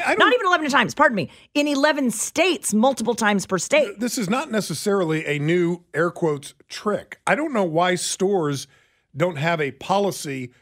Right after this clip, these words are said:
Speaker 1: "We don't, nobody collects hundred dollar bills, don't hand 'em any
Speaker 2: Or
Speaker 1: money."
Speaker 2: keeps them. A lot of places, Scott, when you get a one hundred,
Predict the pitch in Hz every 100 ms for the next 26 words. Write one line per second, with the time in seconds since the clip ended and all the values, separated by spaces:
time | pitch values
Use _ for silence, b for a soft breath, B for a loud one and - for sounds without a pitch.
0 | b - 156 196 180 - 160 185 233 226
1 | 208 - 190 185 175 - 170 180 170 170
2 | 165 156 147 139 127 - _ _ _ 127
3 | 143 165 170 151 160 156 147 139 135 127
4 | 370 440 - 320 277 254 254 359 - 233
5 | 220 214 - 214 175 196 214 254 269 220
6 | 170 190 220 277